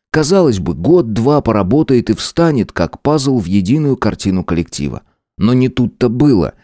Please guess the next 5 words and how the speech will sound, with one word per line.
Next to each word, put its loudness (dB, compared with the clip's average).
Женька -2
оказалась -2
таким 0
невообразимым 0
уникумом, -2